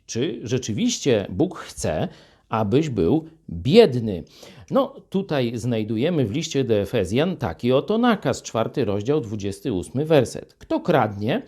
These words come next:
niech kraść przestanie". No to akurat do ka-, katoli-, y, tej katolickiej koalicji rządzącej, ale dalej jest już do wszystkich. "A niechaj raczej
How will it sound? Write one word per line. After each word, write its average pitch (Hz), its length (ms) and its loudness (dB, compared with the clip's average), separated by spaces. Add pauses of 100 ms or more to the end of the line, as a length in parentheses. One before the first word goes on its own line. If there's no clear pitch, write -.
(220)
niech 208 260 2
kraść 120 400 -2
przestanie". 190 760 0
No - 120 -8
to 170 140 2
akurat 131 360 2
do 107 120 0
ka-, - 320 -4
katoli-, 113 480 0
y, 120 160 0 (440)
tej 113 260 0
katolickiej 127 640 -2
koalicji 139 640 2
rządzącej, 120 840 0 (600)
ale 214 360 4
dalej 180 580 2
jest 139 360 -2
już 131 220 -2
do 139 120 2
wszystkich. - 600 -2 (380)
"A 117 120 0
niechaj 208 580 4
raczej - 480 -2